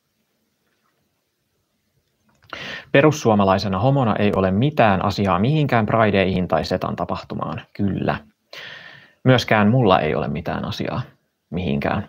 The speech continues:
prideihin. Eikä siellä siis oikeasti ole mulle mitään ohjelmaa, koska kaikki on sitä vasemmistolaista höttöä. Ja mä en, niinku, mä en halua kuunnella sitä. Mäkään en oo nykyvasemmistoa ollenkaan, vaikka muuten varmasti aika vasemmistoliberaali akselilla liikunkin siellä päin,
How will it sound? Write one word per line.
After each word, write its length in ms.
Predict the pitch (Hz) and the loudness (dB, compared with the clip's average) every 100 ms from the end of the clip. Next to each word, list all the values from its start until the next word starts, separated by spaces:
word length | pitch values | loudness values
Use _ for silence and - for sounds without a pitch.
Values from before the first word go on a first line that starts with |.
| _ | _
prideihin. 640 | - - 69 - 113 113 - - | -8 -4 -2 -2 -2 -4 -8 0
Eikä 180 | 107 113 | 2 4
siellä 300 | 131 123 117 | 4 4 2
siis 160 | 117 113 | 0 0
oikeasti 360 | 139 123 - - | 2 2 0 2
ole 200 | 139 87 | 2 2
mulle 220 | 71 71 | 0 -2
mitään 280 | 73 - 62 | -4 -4 -2
ohjelmaa, 400 | 98 76 78 - | -2 -2 -4 -6
koska 200 | - - | -8 -4
kaikki 320 | 156 156 101 | -2 0 0
on 80 | 98 | 2
sitä 200 | 104 101 | 0 2
vasemmistolaista 720 | 113 95 80 - 64 69 104 | 0 0 -2 -4 -6 -4 -4
höttöä. 420 | 95 - - 67 - _ _ _ _ _ _ _ _ _ | -4 -4 -8 -8 -8 _ _ _ _ _ _ _ _ _
Ja 60 | 104 | 2
mä 180 | 123 123 | 4 4
en, 60 | |
niinku, 200 | 110 107 | 4 4
mä 180 | 104 127 | 4 4
en 60 | 127 | 4
halua 200 | 127 104 | 2 2
kuunnella 380 | - 90 78 98 | 0 -2 -2 -6
sitä. 260 | - 101 - _ _ _ _ _ _ _ _ _ _ _ _ _ _ _ _ _ _ _ _ _ _ _ _ _ _ _ _ _ _ _ _ _ _ _ _ _ _ _ 214 _ _ _ _ _ - - - - | -8 -10 -12 _ _ _ _ _ _ _ _ _ _ _ _ _ _ _ _ _ _ _ _ _ _ _ _ _ _ _ _ _ _ _ _ _ _ _ _ _ _ _ _ _ _ _ _ _ -20 -20 -14 -2
Mäkään 380 | 127 156 139 107 | 2 4 4 4
en 220 | 107 107 | 4 4
oo 120 | 95 | 4
nykyvasemmistoa 960 | 98 113 135 101 101 92 92 - 90 87 | 4 4 4 2 0 -2 -4 -4 -2 0
ollenkaan, 680 | 113 139 123 113 110 104 107 | 2 2 0 2 2 2 2
vaikka 260 | 107 110 | 0 2
muuten 460 | 120 165 131 104 95 | 4 4 4 2 2
varmasti 440 | - 101 98 - | 2 2 0 -2
aika 280 | - 98 92 | 0 2 2
vasemmistoliberaali 1000 | 104 117 104 90 - 87 92 98 82 80 - | 0 2 2 0 -2 -2 2 2 2 0 0
akselilla 560 | 85 - 120 117 120 | -2 0 2 4 4
liikunkin 540 | 117 113 107 135 143 139 | 4 4 2 0 0 -2
siellä 320 | 101 98 95 | 2 2 2
päin, 320 | 95 98 98 | 2 0 0